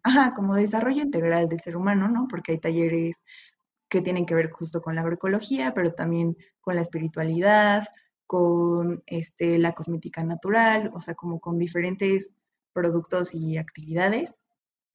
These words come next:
Están en, en Toluca. Pueden buscar en la página de Facebook, en Instagram, ya sea al Mercadito Verde Alternativo de Toluca, a Casa Espora o a, eh, Sabe Tierra Huerto,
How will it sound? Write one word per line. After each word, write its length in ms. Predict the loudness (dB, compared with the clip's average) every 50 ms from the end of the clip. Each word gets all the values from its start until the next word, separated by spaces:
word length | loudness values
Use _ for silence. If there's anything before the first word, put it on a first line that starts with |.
| _ -20 -20 _ _
Están 380 | -6 -6 -4 0 0 0 0 0
en, 560 | -2 -2 -2 -2 -2 -2 -4 -4 -6 -8 -12 _ _ _ _ _ -6
en 160 | -6 -4 0
Toluca. 580 | 0 0 0 0 -2 -2 -4 -4 -4 -4 -10 -14 _ _ _ _ _ _ _ _ _ _ _ _ -4 4
Pueden 280 | 6 6 6 8 6
buscar 540 | 4 2 2 0 2 2 2 0 -2 -4 -12 _ _ _ _ _
en 280 | -6 -4 -2 -2 0 -2
la 80 | -2
página 360 | -2 -4 -4 -4 -4 -4 -2
de 100 | -2 -2
Facebook, 380 | -2 0 0 2 2 0 -2 -2
en 120 | -4 -4
Instagram, 560 | -4 -4 0 0 2 4 4 4 4 2 0 -4 -10 -18 -20 _
ya 160 | 0 2 2 2
sea 280 | 4 2 4 4 2
al 460 | 0 0 -2 0 2 2 0 0 -4 -12 _ _ _ _
Mercadito 500 | -4 -4 0 2 2 4 4 2 2 2
Verde 220 | 2 4 4 4
Alternativo 580 | 2 2 0 -2 -2 -2 -4 -4 -4 -4 -2 -2
de 140 | -2 -2 -4
Toluca, 580 | -4 -2 0 0 0 0 0 0 0 0 -4 -12 _ _ _ _ _ _
a 140 | -2 -2 0
Casa 220 | 0 0 0 0 -4
Espora 580 | -6 -2 0 2 4 4 4 4 2 0 -4 -12 _ _
o 300 | 2 4 4 6 4 4
a, 480 | 4 4 2 0 0 0 0 0 -2 -4 -8
eh, 100 | -8 -10
Sabe 340 | -10 -6 -2 0 0 0 0
Tierra 280 | 0 -2 -2 0 2 2
Huerto, 500 | 4 4 4 2 0 -2 -2 -2 -6